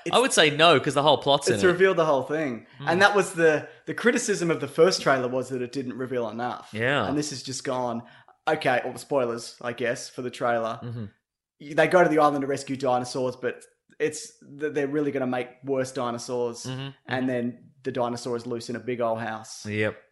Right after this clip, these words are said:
Speaker 1: And
Speaker 2: And he's got a yellow stripe on him.
Speaker 1: Does he?
Speaker 2: I think so.
Speaker 1: Cool.
Speaker 2: Yeah.
Speaker 1: Is he a Richmond supporter, Mason?
Speaker 2: He's probably a Richmond
Speaker 1: Familiar with
Speaker 2: supporter.
Speaker 1: football?
Speaker 2: Not really.
Speaker 1: No?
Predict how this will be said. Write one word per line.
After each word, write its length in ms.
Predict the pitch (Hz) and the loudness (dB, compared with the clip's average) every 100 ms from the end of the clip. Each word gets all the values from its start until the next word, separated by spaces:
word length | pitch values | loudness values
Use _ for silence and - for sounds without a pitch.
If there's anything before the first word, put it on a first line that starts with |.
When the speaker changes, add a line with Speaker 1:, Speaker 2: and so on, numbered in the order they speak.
| - | -10
Speaker 1:
And 360 | 113 110 110 | -8 -8 -10
Speaker 2:
And 80 | 110 | -6
he's 120 | 110 | -6
got 160 | - 120 | -4 -4
a 40 | |
yellow 300 | 123 120 139 | 0 0 0
stripe 400 | 147 - 120 101 | -2 -2 -2 -2
on 100 | 98 | -6
him. 140 | 90 85 _ | -10 -12 _
Speaker 1:
Does 160 | - 185 | -8 -6
he? 160 | 339 320 - | -4 -6 -8
Speaker 2:
I 80 | 120 | -12
think 140 | 160 | -10
so. 180 | - 90 - - | -8 -10 -12 -16
Speaker 1:
Cool. 480 | - 302 131 - - | -10 -8 -8 -10 -14
Speaker 2:
Yeah. 320 | 131 196 330 | -12 -10 -10
Speaker 1:
Is 100 | 381 | -8
he 80 | 349 | -6
a 80 | 120 | -4
Richmond 320 | 135 - 151 | -4 -8 -10
supporter, 340 | 143 127 110 104 | -10 -10 -10 -10
Mason? 380 | 104 107 104 - | -14 -16 -18 -18
Speaker 2:
He's 140 | - | -10
probably 220 | 123 101 | -6 -4
a 20 | 95 | -6
Richmond 260 | 98 113 | -8 -10
Speaker 1:
Familiar 160 | 131 120 | -8 -6
with 80 | 107 | -6
Speaker 2:
supporter. 160 | 98 - | -8 -8
Speaker 1:
football? 320 | 156 214 - - | -8 -8 -12 -12
Speaker 2:
Not 160 | 98 | -10
really. 320 | 95 92 95 95 | -8 -10 -12 -14
Speaker 1:
No? 300 | 113 185 | -14 -14